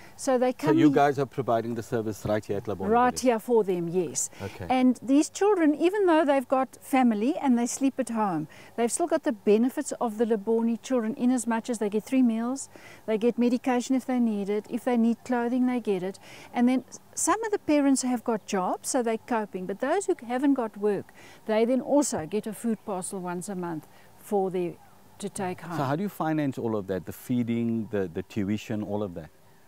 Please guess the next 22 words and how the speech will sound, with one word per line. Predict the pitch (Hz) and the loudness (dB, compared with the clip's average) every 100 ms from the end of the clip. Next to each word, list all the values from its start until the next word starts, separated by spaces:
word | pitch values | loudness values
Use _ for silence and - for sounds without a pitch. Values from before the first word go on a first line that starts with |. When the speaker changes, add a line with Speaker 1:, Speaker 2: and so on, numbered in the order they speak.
| - | -4
Speaker 1:
Right, | 240 202 - - | -2 -2 -8 -16
funding | - 302 440 285 151 - - | -2 0 4 2 0 -8 -4
and, | 233 233 - | 0 0 2
and | 247 233 | 0 2
fundraising. | - 285 254 214 240 311 285 202 151 147 - - - - | 2 4 6 4 4 4 2 0 0 -4 -10 -20 -8 -2
Um, | 214 226 | 2 2
we | 233 | 4
don't | 233 254 | 4 2
get | 269 - | 0 -2
any | 262 269 | 0 2
government | 269 233 226 240 226 - - - | 2 0 0 0 -2 -4 -14 -14
subsidies | - 247 214 - 220 220 202 | -2 -2 -2 -4 -4 -2 -2
or | - 196 | -2 -4
support | - - 247 240 214 | -4 -4 -2 -2 -2
at | - | -4
all. | 226 196 | 0 0
So | 240 - | -2 -2
everything | 285 359 349 339 | 0 2 2 4
we | 285 | 4
do | 226 233 | 4 0
comes | 233 233 208 208 | 0 -4 -4 -4
from | - 214 196 | -6 -6 -4